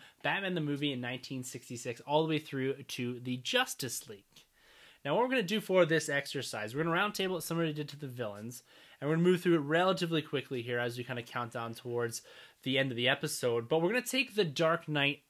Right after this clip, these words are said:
out of this, 'cause the assumption I'm making here is that that's gonna be at the top of our list. So we're gonna take that out of contention, just say, "Yeah, this is kind of the pinnacle of Batman." That might not be everyone's opinion, but I'm just gonna put it out there just to make this a little bit more interesting, make you pull something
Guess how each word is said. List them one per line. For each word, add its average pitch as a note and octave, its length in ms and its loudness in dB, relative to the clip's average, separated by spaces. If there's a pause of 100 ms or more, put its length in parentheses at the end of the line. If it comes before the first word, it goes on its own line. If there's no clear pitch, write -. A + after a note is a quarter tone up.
(100)
out D3+ 220 4
of A#2 160 -4
this, G#2 220 -12
'cause C3 160 -6
the D#3 60 -2
assumption A3 540 -2
I'm F3+ 220 0
making A2+ 420 -6
here G#2+ 340 -10 (380)
is B2+ 200 -4
that C3+ 280 0
that's C#3+ 260 2
gonna D#3 180 0
be C3+ 120 0
at C3+ 80 0
the B2+ 80 -8
top B2 240 -2
of A#2 140 -6
our A2 240 0
list. G#2+ 320 -8
So D3 200 2 (220)
we're D#3+ 120 0
gonna E3+ 100 2
take B3+ 240 2
that A#3+ 140 6
out F#3 120 4
of E3+ 80 4
contention, B2 500 -4
just B2 240 -6
say, C3 140 0
"Yeah, A#2+ 160 0
this C#3+ 260 -2
is D3 200 -2
kind C3 180 -2
of C3+ 80 -2
the B2+ 80 -8
pinnacle D3+ 400 -2
of E3 100 -2
Batman." A#2+ 360 0
That C#3+ 160 0
might E3 180 0
not F3 180 -2
be E3 140 2
everyone's D#3 380 -2
opinion, A#2+ 500 -8 (320)
but - 80 -6
I'm C#3 60 -2
just D3+ 120 0
gonna - 120 -2
put F#3 220 0
it E3 80 2
out C3+ 160 4
there C3+ 120 2
just A#3 220 -6
to A3+ 100 2
make G3 240 0
this F3 180 -2
a F3+ 60 -2
little F3+ 220 4
bit E3 140 4
more C#3 180 0
interesting, C3 560 -4
make C3+ 180 -2
you C#3+ 80 -4
pull D3 280 2
something B2+ 440 -4